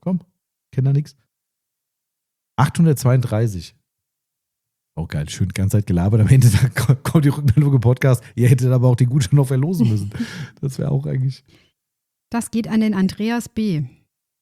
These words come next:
Speaker 1: Andreas B. Andreas B. S-, ähm, kenn ich den?
Speaker 2: Also, ich kenn den Namen, aber ich hab kein Bild vor mir.
Speaker 1: Ah.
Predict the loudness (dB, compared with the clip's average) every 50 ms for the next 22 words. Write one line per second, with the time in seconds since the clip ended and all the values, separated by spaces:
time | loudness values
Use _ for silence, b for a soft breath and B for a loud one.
0 | _ _ _ _ _ _ _ _ _ _ -18 -16 -16 _ _ -20 -20 -16 -10 -6
1 | -4 0 0 0 0 0 -4 -8 _ _ _ _ _ _ _ _ -8 -6 -4 -2
2 | -2 -2 -4 -4 -6 -8 -12 -14 _ _ _ _ _ _ _ _ _ _ _ _
3 | _ _ _ _ _ _ _ _ _ _ _ _ _ _ _ _ _ _ _ _
4 | _ _ _ -12 -10 -10 -10 -10 -10 -8 -6 -4 -4 -4 -4 -4 -6 -6 -10 -16
5 | _ -10 -8 -8 -8 -8 -10 -14 -18 -20 _ -14 -12 -12 -8 -8 -6 -4 -4 -6
6 | -6 -2 2 2 2 2 2 -2 -6 -6 _ _ _ _ _ _ _ _ _ _
7 | _ _ _ _ _ _ _ _ _ _ _ -10 -6 -4 -4 -4 -4 -6 -8 -4
8 | -2 0 2 2 2 2 2 0 0 0 0 -2 -2 -4 -6 -8 -8 -6 -4 -4
9 | -4 -4 -6 -6 -8 -10 -12 -12 -10 -8 -2 0 0 0 0 -4 -16 -20 _ -16
10 | -16 -16 -18 _ _ _ _ -12 -12 -10 -12 -14 -18 -20 -20